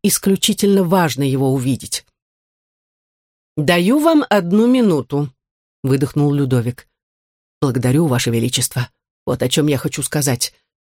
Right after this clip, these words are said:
Этот человек всегда отличался странностями, что связано с его необычной гениальностью.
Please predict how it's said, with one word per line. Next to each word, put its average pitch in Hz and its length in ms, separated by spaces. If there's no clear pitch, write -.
Этот 143 280
человек 147 480
всегда 143 320
отличался 151 540
странностями, 151 680
что 131 200
связано 156 520
с - 100
его 151 280
необычной 160 640
гениальностью. 147 920